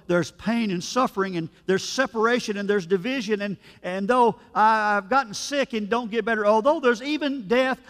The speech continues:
I have reason to praise the Lord because He is great. He is mine and He knows me by name.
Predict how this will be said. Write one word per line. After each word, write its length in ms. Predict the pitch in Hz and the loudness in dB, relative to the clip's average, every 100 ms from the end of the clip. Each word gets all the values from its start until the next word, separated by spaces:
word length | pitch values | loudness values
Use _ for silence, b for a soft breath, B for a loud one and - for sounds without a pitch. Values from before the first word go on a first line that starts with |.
| B | B
I 200 | 254 254 | 4 6
have 180 | 233 185 | 4 2
reason 560 | 220 294 311 294 285 | 0 2 0 0 -2
to 120 | 240 | -2
praise 500 | 226 - 277 285 285 | -2 2 4 4 0
the 100 | 269 | -2
Lord 600 | 254 269 277 254 214 127 104 _ _ _ _ _ _ _ _ _ - | 0 4 4 4 2 -2 -10 _ _ _ _ _ _ _ _ _ -14
because 380 | 131 143 135 - | -10 -6 -6 -8
He 100 | 123 | -10
is 120 | 120 | -10
great. 440 | 127 165 113 - _ _ _ _ _ _ _ | -6 -6 -6 -12 _ _ _ _ _ _ _
He 120 | 151 | -12
is 140 | 156 147 | -10 -8
mine 440 | 139 110 98 92 - _ _ _ _ _ _ _ _ | -8 -6 -10 -14 -20 _ _ _ _ _ _ _ _
and 160 | - 113 | -14 -10
He 140 | 151 | -8
knows 380 | 156 135 135 135 | -6 -6 -6 -8
me 280 | 143 143 143 | -6 -6 -8
by 420 | 127 139 127 123 120 _ _ 131 | -8 -8 -8 -10 -16 _ _ -14
name. 460 | 175 117 90 87 | -12 -10 -14 -20